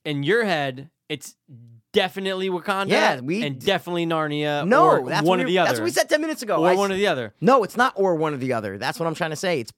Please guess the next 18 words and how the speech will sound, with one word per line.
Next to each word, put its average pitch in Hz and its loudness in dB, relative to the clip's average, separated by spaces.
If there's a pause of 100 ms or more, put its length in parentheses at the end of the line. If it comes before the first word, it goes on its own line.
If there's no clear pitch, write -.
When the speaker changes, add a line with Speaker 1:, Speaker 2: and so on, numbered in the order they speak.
Speaker 1:
Something 185 0
and 165 -4
one 147 -2
of 127 0
Speaker 2:
it's 107 0
Speaker 1:
them. 104 -10
Speaker 2:
two 262 2
words. 156 0
Speaker 1:
Got 123 -2
it. 107 -8
Speaker 2:
It's - -8
not 226 2
either 226 0
Narnia 208 0
or - -6
either 180 0
Wakanda, 151 -2
right? 135 -2